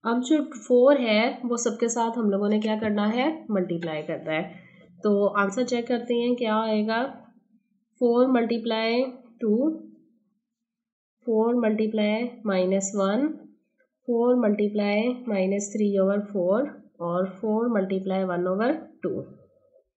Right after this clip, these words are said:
लिहाजा cutting करने के बाद हमारे पास जो answer है वो आ जाएगा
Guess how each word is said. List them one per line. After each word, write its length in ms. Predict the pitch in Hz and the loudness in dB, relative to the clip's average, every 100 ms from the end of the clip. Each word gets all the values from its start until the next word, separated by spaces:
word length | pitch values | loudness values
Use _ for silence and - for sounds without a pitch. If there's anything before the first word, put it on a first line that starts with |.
| _ _ _ _ _ _ 214 | _ _ _ _ _ _ -4
लिहाजा 520 | 196 202 196 226 226 | -2 0 -2 -2 -4
cutting 360 | 233 220 247 | -4 -2 0
करने 280 | 247 214 196 | 0 2 2
के 120 | 202 | 0
बाद 340 | 196 190 196 220 | 0 2 2 0
हमारे 280 | 226 190 190 | 0 0 0
पास 300 | 196 190 190 | 0 0 -2
जो 180 | 208 | -4
answer 520 | - 196 196 190 226 214 | -4 -2 -4 -4 -2 -2
है 280 | 185 190 | 0 0
वो 160 | 208 196 | 0 2
आ 200 | 175 160 | 0 -2
जाएगा 540 | 180 180 180 196 190 | -4 -4 -4 -2 0